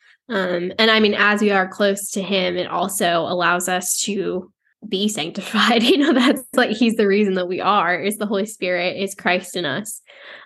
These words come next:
Um, and when we pray, it, it kind of forces us to turn to the Lord,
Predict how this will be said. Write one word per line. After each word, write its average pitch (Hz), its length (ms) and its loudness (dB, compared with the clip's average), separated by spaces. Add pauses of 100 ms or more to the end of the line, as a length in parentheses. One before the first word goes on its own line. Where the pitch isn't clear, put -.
Um, 180 260 0
and 233 140 0
when 240 180 4
we 208 140 4
pray, 214 320 2
it, - 160 -2 (340)
it 226 180 2
kind 226 220 0
of 196 80 -2
forces 208 560 -2
us 180 300 -6
to 208 200 0
turn 208 380 2
to 202 140 -2
the 170 100 -6
Lord, 165 480 -4